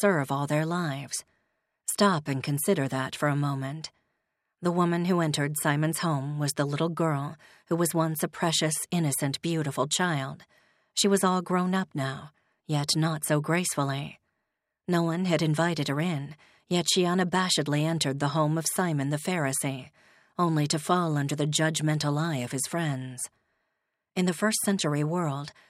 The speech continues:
people's homes weren't private as they now are in the modern West. A person could walk straight into someone's house unopposed, even if they were never invited.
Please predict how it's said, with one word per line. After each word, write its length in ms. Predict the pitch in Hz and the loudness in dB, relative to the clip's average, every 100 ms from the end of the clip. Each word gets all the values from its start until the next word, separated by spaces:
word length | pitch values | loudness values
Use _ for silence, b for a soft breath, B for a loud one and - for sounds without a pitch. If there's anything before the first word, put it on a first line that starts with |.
| b | b
people's 300 | 175 170 170 | -2 0 0
homes 360 | 196 185 165 165 | 2 2 0 2
weren't 220 | 175 160 | 0 0
private 540 | - 202 151 117 - | 0 0 0 -6 -6
as 100 | 151 156 | -4 0
they 100 | 156 | 2
now 260 | 156 156 | 2 2
are 220 | 170 156 | 0 0
in 100 | 135 | 0
the 80 | 147 | 0
modern 440 | 156 160 151 143 151 | 2 2 0 0 0
West. 540 | 170 139 117 - - - _ _ _ | 0 -2 -4 -8 -8 -16 _ _ _
A 60 | 170 | -8
person 420 | 156 170 156 156 | -2 0 2 0
could 180 | 156 160 | 2 0
walk 280 | 156 160 - | 2 0 0
straight 320 | - 180 180 | -2 0 0
into 300 | 185 151 147 - | 0 -2 -2 0
someone's 340 | 151 156 160 | 2 2 0
house 340 | 190 156 139 | 0 0 0
unopposed, 680 | 143 147 - 196 147 131 - - b b - | -2 -2 0 0 0 -4 -8 -10 b b -2
even 260 | 170 143 | 0 0
if 120 | 147 | 0
they 120 | 160 151 | 0 2
were 120 | 156 | 2
never 300 | 175 135 135 | 2 0 0
invited. 720 | 147 165 170 156 135 143 | 0 0 -2 -2 -6 -10